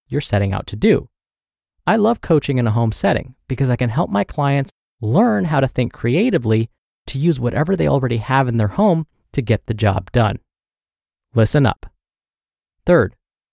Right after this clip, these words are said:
learn to trust yourself so that when your inner voice speaks up and says,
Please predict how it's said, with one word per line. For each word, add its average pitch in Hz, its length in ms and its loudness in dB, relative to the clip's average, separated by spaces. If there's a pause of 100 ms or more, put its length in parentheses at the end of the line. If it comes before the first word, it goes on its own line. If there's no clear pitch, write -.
(160)
learn 165 420 0
to - 80 -6
trust - 340 -4
yourself - 460 -6 (340)
so - 140 -4
that 127 160 0
when 127 160 0
your 113 240 0
inner 190 220 2
voice 185 360 0
speaks - 440 -6
up - 160 -2
and 113 120 -2
says, 120 300 0